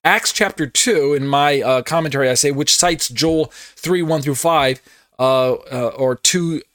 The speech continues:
twenty-eight through thirty-two in, in, in the, uh, um, in the, uh, uh, uh, the, the Tanakh, is, uh, I say, proof positive that God was using Jewish believers to reach out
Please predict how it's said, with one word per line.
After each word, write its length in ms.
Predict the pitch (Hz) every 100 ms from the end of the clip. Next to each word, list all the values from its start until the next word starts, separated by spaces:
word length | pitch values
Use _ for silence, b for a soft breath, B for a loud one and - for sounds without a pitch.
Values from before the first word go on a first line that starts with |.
| _
twenty-eight 480 | - 170 156 151 139
through 100 | 139
thirty-two 640 | 139 135 123 - 170 143
in, 240 | 110 127 127
in, 320 | 113 123 120 101
in 260 | 127 131
the, 160 | 127 120
uh, 200 | 117 113 -
um, 340 | 113 113 107 - _ _ _ _ _ _ - _
in 220 | 135 127
the, 140 | 127 123
uh, 80 | 113
uh, 500 | 113 - 123 120 98 _ _ _ -
uh, 140 | 113
the, 340 | 101 104 113 117 -
the 100 | 120
Tanakh, 480 | - 147 165 - - B B B _ -
is, 400 | 170 175 - -
uh, 300 | 156 147 139
I 140 | 139 170
say, 180 | 175
proof 420 | 156 - 247 247 -
positive 720 | - 226 277 208 139 139 - B B B _ -
that 480 | 120 151 151 - _ 123
God 280 | 107 165 175
was 180 | 151 143
using 240 | 170 151
Jewish 260 | 127 170 151
believers 480 | 151 170 156 135 - B B
to 180 | 156 135
reach 420 | 127 160 208 196 - 175
out 360 | 175 139 117